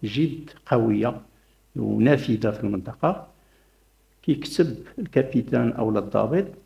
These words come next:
بأن هادو في عمليات المقاومة في توات قتلوا لوفيسي الفلاني وواحد عشرين سولدا، تتم الدراسة. كيقول لهم: "لا، أو كونديكسيون،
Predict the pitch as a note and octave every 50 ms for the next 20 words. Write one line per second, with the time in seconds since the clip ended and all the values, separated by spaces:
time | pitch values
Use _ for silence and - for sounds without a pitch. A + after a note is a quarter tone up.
0 | _ _ - - C#3+ - C3+ C3 C3 B2 A#2 A#2+ B2 A#2+ C3 E3 E3+ D#3+ E3 -
1 | - - - - - A#2 B2+ C3 B2+ B2+ B2+ B2 A#2+ - B2 A2+ A#2 - B2+ A#2
2 | A2+ A2 A2 A2+ A2 A2 - - - - _ - _ - - - B2 C#3 E3 G3
3 | G3 - - - - - _ _ _ _ _ _ _ - - _ - E3 E3 E3
4 | D#3 C#3+ C3+ C#3+ - - D3 C3 - - B2+ B2+ A#2+ A#2+ - C3+ B2 A#2+ A#2+ A#2+
5 | B2 C#3 D#3+ F3+ F#3+ F#3 F3 F3 E3 D#3+ D3+ D3 D3 C#3 - A2+ G2+ - F#2+ F#2+
6 | - - C3 C3 C3 B2 A#2+ - - B2 A2+ A#2 B2+ E3+ G3+ A3 G#3 - - -
7 | _ _ _ - F#3 F3 - - G3+ F#3+ E3+ C3+ - - C#3+ C#3 C3+ A2+ G#2+ -
8 | A#2+ A2+ - - - _ _ _ _ _ _ _ _ _ _ - G3+ G3 F#3+ F#3+
9 | F#3+ F#3 F3+ F3 F3 E3+ D#3 C3+ A2+ G2+ F#2+ - - - _ _ _ _ _ _
10 | _ _ _ _ _ _ _ _ _ _ _ _ _ _ _ _ - - G3 -
11 | F3+ E3 D3 D3 C#3 - - - - -